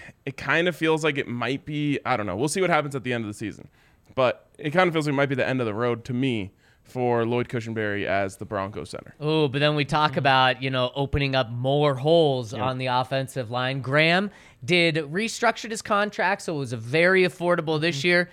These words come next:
Speaker 2: Is he gonna want that number to boost up? Does he wanna hit free agency to try to get some of that money back? It's gonna be interesting. Uh, but if Graham plays well, why ruin a good thing there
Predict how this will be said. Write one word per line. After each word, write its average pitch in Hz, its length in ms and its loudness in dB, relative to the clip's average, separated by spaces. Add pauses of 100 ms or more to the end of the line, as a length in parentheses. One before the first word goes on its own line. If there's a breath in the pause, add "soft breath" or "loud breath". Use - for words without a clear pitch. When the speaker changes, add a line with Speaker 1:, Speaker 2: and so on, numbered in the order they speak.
(240 loud breath)
Speaker 2:
Is - 80 -8
he 156 80 0
gonna 156 160 -2
want 151 160 -2
that 160 160 2
number 160 260 -4
to 147 140 -6
boost 151 360 -4
up? 185 200 2
Does 131 140 -10
he 151 40 -6
wanna 143 160 -4
hit 147 180 -6
free 139 180 -6
agency 151 440 -4
to 139 80 -6
try 143 180 0
to 127 80 0
get 127 220 -8
some 139 160 -4
of 127 80 -4
that 117 200 -2
money 220 380 -2
back? 233 380 2
It's 156 300 -4
gonna 233 180 0
be 196 160 -4
interesting. 175 600 -2 (280 loud breath)
Uh, 151 360 4
but 156 560 2
if 160 180 -6
Graham 208 340 0
plays 240 540 0
well, 135 520 2 (260)
why 165 300 4
ruin 185 360 -2
a 151 60 -4
good 151 280 -4
thing 220 300 -4
there 127 380 0